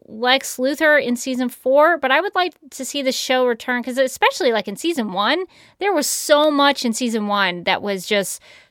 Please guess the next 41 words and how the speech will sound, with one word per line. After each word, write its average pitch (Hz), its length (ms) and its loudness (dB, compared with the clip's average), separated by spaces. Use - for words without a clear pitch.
c-, - 180 0
la-, 233 220 2
layered 240 580 2
in 185 140 -6
comic 208 360 -4
book - 160 -12
stuff. - 420 -8
I 214 80 -4
mean, 220 180 -2
it 208 40 -8
was, 214 240 -8
it 240 100 -4
was 233 200 -2
basically 240 680 0
the 208 100 -4
show, 233 520 2
uh, 196 440 -2
taking 247 440 0
things 220 400 -4
from 190 560 -6
the 208 160 -8
Sterling 220 440 -2
Gates 247 340 0
run, 57 240 -10
which 208 180 -8
I 208 80 0
loved. 226 600 2
We 196 120 -6
had 190 200 -10
Lucy 202 260 -10
Lane, 262 460 2
and 208 80 -4
we 196 100 -8
had 190 160 -6
Bizarro 269 560 4
Girl, 202 240 -2
and 190 80 -6
we 190 100 -8
had 202 220 -8
Silver 269 420 0
Banshee. 277 600 2